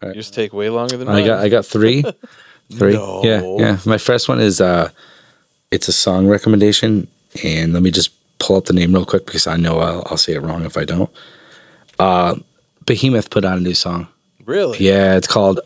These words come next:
Speaker 1: Of My Herculean Exile.
Speaker 2: I saw you post
Speaker 1: Yeah.
Speaker 2: about it. I forgot to listen.
Speaker 1: I'm, uh, I'm digging it. I'm really enjoying it. The second one, so yeah, Behemoth. The second one is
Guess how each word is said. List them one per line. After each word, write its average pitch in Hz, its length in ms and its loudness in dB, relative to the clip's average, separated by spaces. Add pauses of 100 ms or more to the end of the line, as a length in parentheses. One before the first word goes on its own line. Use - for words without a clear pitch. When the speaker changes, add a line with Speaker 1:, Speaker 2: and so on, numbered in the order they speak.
(140)
Speaker 1:
Of 98 260 2
My 104 200 4
Herculean 104 720 0 (160)
Exile. - 680 -4 (220)
Speaker 2:
I 127 260 2
saw 120 260 0
you 107 160 -2
post 98 360 -4
Speaker 1:
Yeah. 85 60 -10
Speaker 2:
about 95 200 -2
it. 98 80 -4
I 95 80 0
forgot 95 340 -4
to 98 80 -8
listen. 92 440 -8
Speaker 1:
I'm, 92 160 -6
uh, 92 280 -2
I'm 98 200 4
digging 98 260 4
it. 101 180 2
I'm 92 260 4
really 95 200 4
enjoying 87 380 2
it. 92 160 0 (800)
The 101 160 2
second 123 400 0
one, 104 360 2 (240)
so - 160 2
yeah, 92 180 4
Behemoth. 92 440 2 (460)
The - 40 -4
second 120 380 2
one 101 300 4
is 90 640 2